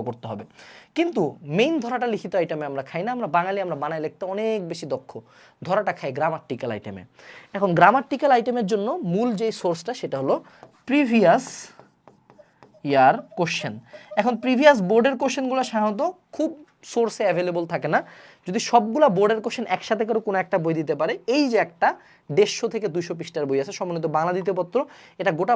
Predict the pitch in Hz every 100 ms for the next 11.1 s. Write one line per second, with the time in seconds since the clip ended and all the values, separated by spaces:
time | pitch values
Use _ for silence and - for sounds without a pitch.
0 | 165 175 202 240 - 208 202 233 233 196
1 | 170 196 196 262 190 156 185 - 202 170
2 | 147 127 - 113 _ _ _ _ - -
3 | 196 170 117 101 - _ _ _ 220 254
4 | 202 170 202 277 294 277 262 262 - 233
5 | 220 - - 190 190 - 196 185 160 135
6 | 196 196 151 156 - 131 127 185 381 -
7 | - - - 175 240 277 233 180 196 370
8 | - 143 190 240 262 269 226 226 180 190
9 | 170 156 131 175 202 214 190 175 160 156
10 | 156 165 - 160 151 - 226 202 151 151